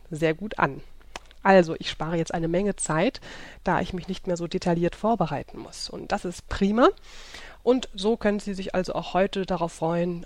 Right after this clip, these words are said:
ein weiterer Podcast frei von der Leber weg. Alles, was mir gerade so in den Kopf kommt, was mich in den letzten Tagen beschäftigt hat,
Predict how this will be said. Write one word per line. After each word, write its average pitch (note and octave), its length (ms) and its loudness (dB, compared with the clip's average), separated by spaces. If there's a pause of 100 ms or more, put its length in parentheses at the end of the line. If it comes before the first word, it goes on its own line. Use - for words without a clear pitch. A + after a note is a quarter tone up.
ein E3+ 320 -2
weiterer D3 360 0
Podcast - 840 -4
frei F#3 520 4
von F#3 220 -4
der F3+ 100 2
Leber D#3+ 460 2
weg. - 240 -2 (540)
Alles, F#3 360 2
was E3+ 200 -2
mir E3 120 -2
gerade E3 340 -2
so E3 100 -2
in D#3 80 -4
den D#3 140 -6
Kopf - 340 -6
kommt, E3+ 460 -6
was E3+ 140 -6
mich E3+ 140 -4
in F3 60 0
den E3+ 60 0
letzten F3 340 -4
Tagen D#3+ 300 0
beschäftigt E3+ 640 -4
hat, - 200 -4